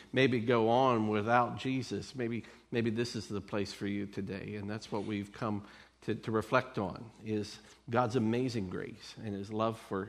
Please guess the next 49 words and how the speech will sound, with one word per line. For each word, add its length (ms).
each 240
and 80
every 220
one 220
of 100
us. 160
So 140
let 160
me 100
welcome 420
you 220
and 100
ask 340
you 120
to 160
turn 400
with 220
me 260
in 80
your 100
Bibles 480
to 120
Luke 340
chapter 500
eight. 380
Luke 200
chapter 520
eight, 360
we're 100
gonna 240
begin 360
with 180
verse 240
twenty-two 640
and 100
take 260
two 180
stories 680
that, 180
and 440
put 200
them 120
together, 520
as 100
I 80
think 260
obviously 520
Luke 320
intends. 640